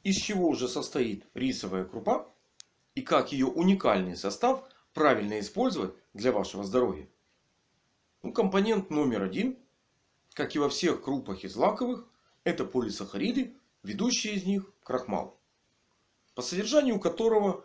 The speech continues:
рис оставляет далеко позади себя основное количество круп и чуть уступает манке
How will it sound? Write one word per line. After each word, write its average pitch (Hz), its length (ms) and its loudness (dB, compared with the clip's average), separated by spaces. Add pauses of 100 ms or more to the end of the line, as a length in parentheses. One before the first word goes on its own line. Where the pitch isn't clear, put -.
рис 254 400 -2
оставляет 190 640 0
далеко 190 400 0
позади 151 380 -2
себя 110 420 -2 (320)
основное 165 560 2
количество 120 480 -2
круп 127 320 -4 (1120)
и 294 160 -2
чуть - 260 0
уступает 160 640 2
манке 170 600 2